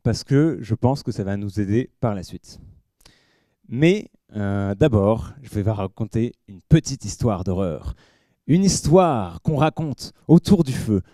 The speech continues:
pour terrifier les nouveaux développeurs. Il était une fois une personne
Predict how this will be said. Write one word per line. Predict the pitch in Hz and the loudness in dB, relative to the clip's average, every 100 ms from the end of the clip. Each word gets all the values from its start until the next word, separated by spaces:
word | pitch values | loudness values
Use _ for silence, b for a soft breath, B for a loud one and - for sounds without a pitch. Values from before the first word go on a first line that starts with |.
| _ - | _ 4
pour | 82 - | 4 2
terrifier | _ - 233 - 131 - 135 95 | _ 2 2 2 -4 0 2 2
les | 101 | 0
nouveaux | 104 107 | 2 2
développeurs. | 95 92 87 92 65 - - - _ _ _ _ _ _ _ _ _ _ _ _ _ | 2 -2 -6 -6 -8 -10 -12 -12 _ _ _ _ _ _ _ _ _ _ _ _ _
Il | 113 139 | 2 4
était | 185 269 | 4 2
une | - 120 | 0 -2
fois | - - 87 - - _ _ _ | -2 0 0 -2 -12 _ _ _
une | 131 143 | -8 0
personne | 190 180 - 110 123 185 | 4 4 4 2 0 -4